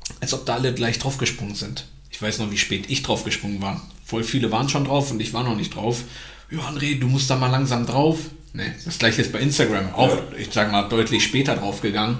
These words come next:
Speaker 2: Ja.
Speaker 1: Dass mit so vielen Dingen, E-Autos, beste Beispiel. Ne, wie lange reden wir schon über E-Autos? Also wenn du dir heute die Geschichte zurückguckst, mit wie lange gibt's Tesla schon?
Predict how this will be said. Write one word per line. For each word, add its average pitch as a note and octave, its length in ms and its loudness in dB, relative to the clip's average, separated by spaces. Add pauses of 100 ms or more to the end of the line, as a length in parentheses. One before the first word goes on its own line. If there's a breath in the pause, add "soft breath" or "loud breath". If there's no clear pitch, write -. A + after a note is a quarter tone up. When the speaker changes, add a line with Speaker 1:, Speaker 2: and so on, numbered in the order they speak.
Speaker 2:
Ja. F2+ 180 -4 (460 loud breath)
Speaker 1:
Dass G2+ 180 -2
mit A2+ 180 0
so A2+ 560 -2
vielen A2+ 880 0
Dingen, B2 680 2 (600)
E-Autos, A2+ 500 0
beste F3 240 -2
Beispiel. - 460 -2 (280)
Ne, C3+ 180 -2
wie A#2+ 60 0
lange C3 440 2 (260)
reden C#3 260 2
wir C#3 80 4
schon C#3 180 2
über A2+ 240 0
E-Autos? F3 500 0
Also G#2+ 200 -4
wenn G#2+ 120 2
du G#2 120 2
dir G#2 160 2
heute A#2 180 4
die G#2+ 100 0
Geschichte G#2+ 420 2
zurückguckst, C3 500 0
mit G#2+ 320 -4
wie A2+ 60 0
lange A#2 220 2
gibt's - 260 -2
Tesla D#3 360 -2
schon? F3+ 360 0